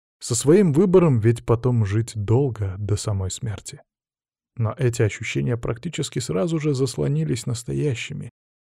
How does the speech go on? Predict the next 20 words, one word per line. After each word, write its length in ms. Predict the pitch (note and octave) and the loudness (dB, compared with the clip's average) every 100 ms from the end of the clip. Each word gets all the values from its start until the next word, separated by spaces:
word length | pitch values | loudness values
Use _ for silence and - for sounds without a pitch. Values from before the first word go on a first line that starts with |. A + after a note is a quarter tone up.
| _ - | _ -2
искренними 600 | F3 F3 D#3+ D#3 D#3 D3+ | 0 2 2 2 2 0
чувствами 580 | A#2+ E3+ E3 - C#3+ C#3+ | 0 -2 -4 -2 0 0
к 120 | A#2 | 0
девушке, 520 | G#2+ B2+ D#3 - - B2 | 4 4 4 -2 -10 -10
которые 460 | - A#2 C3 B2 G#2+ | -4 0 2 2 2
с 100 | - | -2
каждой 440 | - D#3 D3+ E2+ | -8 -6 -4 -2
минутой 540 | - C#3+ B2 A#2+ A#2 A#2+ _ _ _ - | 0 0 0 0 -2 -4 _ _ _ 0
рядом 400 | A#2 G#2+ G#2 G2 | 4 4 2 -4
с 140 | - | -6
ней 260 | C3+ C#3+ - _ _ _ | -6 -6 -8 _ _ _
и 80 | C3+ | 2
уже 280 | A#2+ A#2 A2+ | 4 6 4
без 340 | G#2 B2+ A#2 | 4 4 4
нее 280 | G#2+ G#2 C3 | 2 4 4
становились 600 | B2+ A#2 G#2 G2+ A2 G2+ | 4 2 2 2 2 0
только 380 | - A#2 A2 A2 | -2 -4 -4 -6
сильнее 600 | - A2+ F#2+ G2 G2+ G2 - | -6 -4 -4 -2 -2 -4 -6
и 100 | - | -8
глубже. 720 | A2+ - G#2 G2 - - - | -8 -6 -4 -6 -8 -14 -16